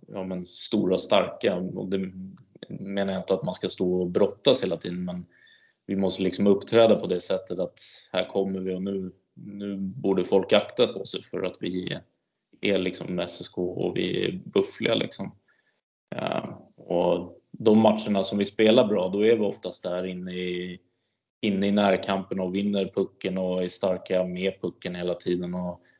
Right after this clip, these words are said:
tvärtom, när vi spelar våra sämsta matcher tycker jag att vi är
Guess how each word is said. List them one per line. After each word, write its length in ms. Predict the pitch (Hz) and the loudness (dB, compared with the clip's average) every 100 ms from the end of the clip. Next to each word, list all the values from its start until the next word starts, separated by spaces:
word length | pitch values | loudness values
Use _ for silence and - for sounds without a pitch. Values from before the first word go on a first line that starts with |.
| _ _ _ - | _ _ _ 2
tvärtom, 500 | 98 - - 107 101 | 2 4 4 6 6
när 120 | 95 | 2
vi 240 | 95 95 92 | 4 4 2
spelar 360 | - 101 95 | 0 2 4
våra 160 | 92 95 | 4 2
sämsta 400 | - 95 92 104 | 0 -6 -6 -4
matcher 260 | 101 - 90 | -6 -4 -6
tycker 280 | 92 - | -6 -4
jag 60 | 87 | -6
att 100 | - | 0
vi 60 | 90 | 0
är 380 | 90 87 90 | 2 0 -4